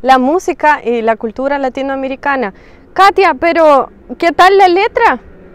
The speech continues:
Quizás no entienden de qué hablan las canciones. ¿Qué tal todo este tema de ver a las mujeres como un pedazo de carne, mucho eroticismo? Y como que, ¿cómo afecta eso a la sociedad en largo plazo? ¿Qué opinan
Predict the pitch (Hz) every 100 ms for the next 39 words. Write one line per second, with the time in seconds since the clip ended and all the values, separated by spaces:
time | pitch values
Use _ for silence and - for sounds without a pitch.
0 | - - - - - 311 349 392 359 -
1 | 294 311 339 339 320 302 294 302 311 302
2 | - 277 - 269 294 302 - - 539 294
3 | 247 269 262 - 254 240 262 262 254 247
4 | - 220 220 214 208 - 262 269 269 262
5 | 269 277 269 285 254 247 233 226 220 226
6 | 220 240 226 226 220 220 214 233 208 208
7 | 214 240 - 285 285 - 262 254 - -
8 | - 415 370 359 339 311 302 302 - -
9 | 392 339 269 269 277 - 508 480 403 -
10 | 370 359 - 320 320 302 - 285 302 330
11 | 302 320 - 330 302 226 196 - - 330
12 | - 233 202 262 294 302 285